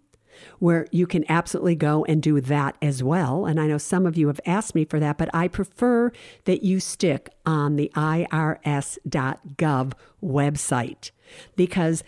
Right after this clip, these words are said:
I don't even know now how many websites look like they're supposed to be legit, but they're not. But the I R S dot gov website is one hundred percent legit.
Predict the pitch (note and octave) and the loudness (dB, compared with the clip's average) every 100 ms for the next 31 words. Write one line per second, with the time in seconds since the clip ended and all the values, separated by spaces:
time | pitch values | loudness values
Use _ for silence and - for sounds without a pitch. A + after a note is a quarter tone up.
0 | _ - F#3 G3+ G3 F3 E3+ E3 E3+ F3 | _ -2 2 4 4 4 4 4 2 2
1 | C#3+ C3+ C#3 D#3 D#3 D3+ C#3+ E3 F3+ - | 2 0 0 0 2 2 2 0 -2 -2
2 | D3+ D3 - D#3 C#4+ - F#3 E3+ - D3+ | -2 -2 -2 0 0 0 -2 -2 -2 -6
3 | - D3+ - D3+ D3+ C#3+ C#3 - C#3 - | -4 -4 -2 0 0 0 -2 0 -2 -2
4 | - _ _ D#3+ - D#3+ E3+ E3 C#3 C3+ | -10 _ _ -4 0 2 2 2 0 -4
5 | - _ _ - D#3 D#3+ - D#3 D#3+ D#3 | -14 _ _ -6 -2 0 0 0 2 2
6 | D3 C#3+ D3 - - D#3 C3+ - D3 F#3 | 2 2 0 -4 -2 0 0 -4 -2 0
7 | A3+ F#3+ E3+ D#3+ - D3+ D#3 - C#3 B2+ | 2 0 0 -2 -2 -2 0 0 -2 0
8 | C#3+ D3 D#3 - D3+ D3 C3+ D3+ - C#3 | 0 2 0 0 0 0 0 -4 -4 -2
9 | C#3 - _ _ F3 D3 C3 C3 C#3 - | -2 -4 _ _ 0 2 0 -2 -2 -4
10 | - | -14